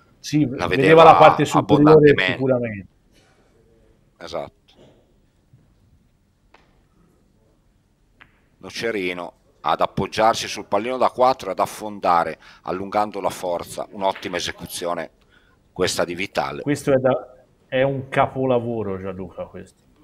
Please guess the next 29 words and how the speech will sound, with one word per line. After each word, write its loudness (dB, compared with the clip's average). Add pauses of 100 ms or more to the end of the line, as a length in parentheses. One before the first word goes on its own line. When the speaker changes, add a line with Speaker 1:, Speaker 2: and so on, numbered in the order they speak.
(100)
Speaker 1:
Questo -6
è 2
Speaker 2:
Sono 4
Speaker 1:
davvero 2
un 6
Speaker 2:
con-, 0
Speaker 1:
capolavoro. 0
Speaker 2:
sono 2
d'accordo. 0 (1040)
Lo 2
stavo 2
apostrofando 0
come -4
tale, 2
per 0
palati, 0
capolavoro -2
per -4
palati -2
fini, -14 (560)
perché -2
allungare 0
la 4
forza 0
proprio 0
perché -2
non -10
si -10
sa, -2